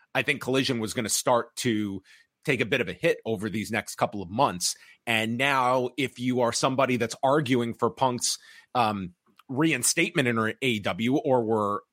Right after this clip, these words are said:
advocating for him to stay, you can probably look at that and you can make that argument. But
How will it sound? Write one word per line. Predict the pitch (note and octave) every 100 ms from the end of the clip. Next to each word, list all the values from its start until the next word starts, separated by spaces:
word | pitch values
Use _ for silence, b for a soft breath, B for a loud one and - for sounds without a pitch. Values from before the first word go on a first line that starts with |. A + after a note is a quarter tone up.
| _ -
advocating | D3 C#3 B2 - A#2+ A2+
for | A#2+ B2+
him | B2 G2+
to | G#2
stay, | - G3 G#3+ A#2+ C#3+ b b _ _
you | - D3+
can | E3+
probably | F#3 G3 F#3
look | G3 -
at | -
that | D3
and | E3+
you | C#3
can | C3
make | C3 C#3
that | A#2 G2
argument. | B2 D3+ G2 F#2+ A#2+ b b _
But | B2 A#2+